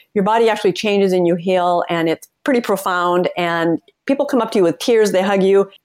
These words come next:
and that's enough to make me cry. So when those kind of things happened, I realized the change I was making and, and having in the world. And that fed me significantly. And I'm not really driven by money,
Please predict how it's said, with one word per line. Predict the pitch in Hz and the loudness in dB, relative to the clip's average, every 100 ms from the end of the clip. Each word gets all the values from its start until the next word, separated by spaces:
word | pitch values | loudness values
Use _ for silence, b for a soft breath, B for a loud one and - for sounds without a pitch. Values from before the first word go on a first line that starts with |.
| - | -6
and | 196 190 | -2 0
that's | 196 190 | 0 0
enough | 202 185 | 0 0
to | 190 | -2
make | 170 180 | -2 0
me | 175 | -2
cry. | 185 143 | -2 -2
So | 139 196 170 - - | -2 0 0 0 -4
when | 185 190 202 | 0 2 2
those | 269 - | 0 0
kind | 349 | 0
of | 330 | 0
things | 285 233 | 0 -2
happened, | - 175 - 349 427 - b - | -2 -4 0 2 2 -2 b -4
I | 220 | 0
realized | 220 294 254 208 185 | 2 4 4 2 0
the | 185 | -2
change | - 208 190 | -2 0 0
I | |
was | 170 156 - - | 0 -4 -12 -4
making | 165 190 202 170 156 | 0 0 0 -2 -2
and, | 151 - | -2 -4
and | 156 | -4
having | 175 185 180 | -2 0 0
in | 160 | 0
the | |
world. | 151 156 156 | 0 -2 -2
And | 151 - B B B B _ | -6 -8 B B B B _
that | 214 226 | -2 -2
fed | - 208 196 | 0 0 2
me | 294 392 - _ - - | 2 2 -2 _ -12 -6
significantly. | - 214 196 196 190 - 151 135 - | 0 0 0 -2 -4 0 -2 -2 -8
And | 170 170 170 - | -4 -2 -2 -2
I'm | 233 | 0
not | 392 | 2
really | 302 277 | 2 2
driven | 170 269 240 | 2 2 2
by | 269 | 2
money, | 285 294 339 370 | 2 4 2 0